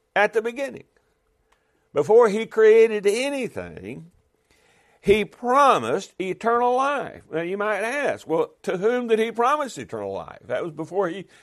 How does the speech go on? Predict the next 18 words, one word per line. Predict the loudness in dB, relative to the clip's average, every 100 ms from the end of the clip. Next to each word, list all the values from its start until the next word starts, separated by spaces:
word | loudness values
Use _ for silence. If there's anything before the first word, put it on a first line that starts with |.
| _
created | 0 6 8 6 0
anything, | 0 -2 -6 -8 -6
much | -6 -6 -4
less | -6 -6 -8 -20 _ _ _ _ _
man. | -6 -6 -6 -16 _ 0
It's | 0 0
possible | -14 0 2 2 2 0 2 2
the | 0 -2
angels | -4 -4 -6 -8 -8
were | -10 -6
already | -4 -2 -4 -8 -12
created. | -12 -10 -10 -10 -10
He | -10 -12
created | -10 -2 -2 -2 -10
the | -12
angels | -10 -10 -12 -16 -16
before | -18 -10 -10 -10
he | -18